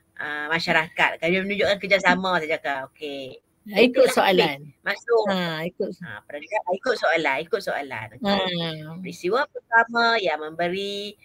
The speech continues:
Speaker 1: ah, memberi apa? Memberi, ah, menunjukkan kerjasama termasuklah peristiwa apa, apa, apa, apa, apa.
Speaker 2: Hmm.
Speaker 1: Okey, siapa, buat apa, ambil di sinilah. Bila.
Speaker 2: Hmm.
Speaker 1: Ha, jadi peristiwa ini, ah,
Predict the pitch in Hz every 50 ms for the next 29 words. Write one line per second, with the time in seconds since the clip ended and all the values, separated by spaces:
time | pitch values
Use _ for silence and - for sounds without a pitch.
0 | - - _ _ - - 165 165 160 165 165 165 160 170 170 165 165 175 175 185
1 | 214 233 294 330 _ _ _ _ _ _ _ _ _ 175 180 175 175 175 175 175
2 | 180 180 175 - _ - 170 175 170 180 180 180 180 190 196 185 202 - - _
3 | 202 196 190 185 190 185 180 185 185 185 180 180 185 202 233 269 294 370 _ _
4 | _ _ _ - 240 208 180 156 143 - - 135 95 98 156 214 247 262 - 220
5 | 202 185 - 208 208 220 233 254 285 302 330 427 - _ - 170 - _ 165 160
6 | - - 151 151 151 - 151 139 - 147 139 _ 135 123 - 185 175 165 147 135
7 | 127 123 - - - 127 - _ 202 214 226 240 - - - - 139 131 - _
8 | _ 247 262 277 - _ 254 233 233 - - 262 - 269 254 254 262 269 277 -
9 | _ _ _ _ _ _ _ _ - 170 170 156 151 143 131 123 - _ _ 220
10 | 202 196 190 196 196 190 185 180 180 175 170 165 165 165 160 - - 226 269 -
11 | - - 180 156 - _ _ - _ _ 508 508 508 480 480 508 - 554 605 320
12 | 330 403 440 - 392 - 285